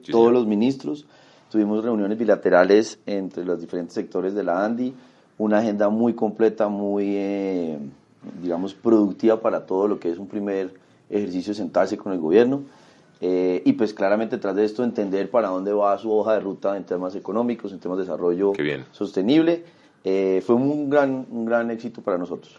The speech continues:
Speaker 1: Tuvieron los premios de innovación también, ¿no?
Speaker 2: Sí, se hizo la segunda entrega de premios de innovación. Eso es un tema que se ha hecho con la revista Dinero. Y detrás de eso, pues, es simplemente encontrar qué tipo de iniciativas de innovación se están haciendo.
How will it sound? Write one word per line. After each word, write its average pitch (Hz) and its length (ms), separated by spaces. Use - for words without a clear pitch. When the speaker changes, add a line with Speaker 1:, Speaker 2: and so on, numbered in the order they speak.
Speaker 1:
Tuvieron 107 340
los 95 100
premios 107 200
de 107 60
innovación 87 360
también, 90 300
¿no? 78 80
Speaker 2:
Sí, - 420
se - 120
hizo 104 220
la 139 120
segunda 113 220
entrega 135 260
de 127 60
premios 110 220
de 135 40
innovación. 123 680
Eso 98 120
es 101 80
un 113 220
tema 113 180
que 110 80
se 104 100
ha 87 60
hecho - 220
con 107 100
la 98 80
revista 82 360
Dinero. 90 340
Y 104 140
detrás 95 280
de 107 60
eso, 127 180
pues, 101 140
es 95 100
simplemente 113 720
encontrar 98 600
qué 117 200
tipo 117 340
de 120 80
iniciativas 110 520
de 117 60
innovación 90 340
se 107 80
están 101 220
haciendo. 110 380